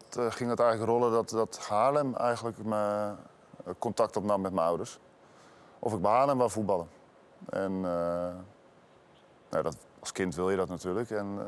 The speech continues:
mijn moeder had, eh, het overschrijvingsformulier, eh, net weggebracht en fietste weer naar huis.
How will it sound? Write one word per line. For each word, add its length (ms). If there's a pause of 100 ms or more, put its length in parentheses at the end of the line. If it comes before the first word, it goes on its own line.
mijn 140
moeder 240
had, 240
eh, 340 (1000)
het 100
overschrijvingsformulier, 920
eh, 200 (280)
net 220
weggebracht 720
en 160
fietste 340
weer 120
naar 120
huis. 380